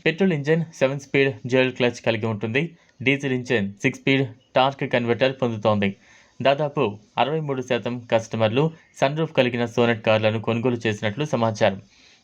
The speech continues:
Made in India Kia Sonet ఎస్యూవీ ఆఫ్రికన్, మిడిల్ ఈస్టర్న్ వంటి దేశాల్లో కూడా విక్రయించబడ్డాయి. కంపెనీ విదేశీ మార్కెట్లో కూడా Sonet ఎస్యూవీని విక్రయించడానికి అనుకూలంగా left and right to drive వెర్షన్లను తయారు చేస్తోంది. రెండు వేల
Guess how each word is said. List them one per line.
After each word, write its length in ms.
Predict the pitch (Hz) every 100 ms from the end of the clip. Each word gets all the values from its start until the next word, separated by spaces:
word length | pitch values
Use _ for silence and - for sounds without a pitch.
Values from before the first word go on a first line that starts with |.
| -
Made 160 | 117 143
in 60 | 147
India 180 | 131 127 123
Kia 160 | 123 123 120
Sonet 260 | 127 120 117
ఎస్యూవీ 320 | 110 123 120 123 - 113
ఆఫ్రికన్, 380 | 113 127 147 170 - - _ 120
మిడిల్ 260 | 135 175 151
ఈస్టర్న్ 400 | 139 - 139 131 113
వంటి 200 | 113 113 107
దేశాల్లో 340 | 110 113 110 104
కూడా 140 | 117 143
విక్రయించబడ్డాయి. 680 | 135 120 117 104 104 98 95 _ -
కంపెనీ 320 | 156 165 165 175 170 123
విదేశీ 320 | 131 165 165 139
మార్కెట్లో 380 | 127 127 127 127 127
కూడా 160 | 120 98 - _ _ -
Sonet 260 | 156 160 139
ఎస్యూవీని 360 | - 131 127 117
విక్రయించడానికి 680 | 113 131 117 120 117 120 135
అనుకూలంగా 500 | 120 123 120 120 107 98 _ 117
left 180 | 123 -
and 100 | 135 120
right 160 | 117 113
to 60 | 113
drive 200 | 117 110
వెర్షన్లను 460 | 113 - 117 113 139
తయారు 220 | 131 120 113
చేస్తోంది. 460 | 110 107 110 104 98 - _ _ _ - 123
రెండు 160 | 156 185
వేల 140 | 170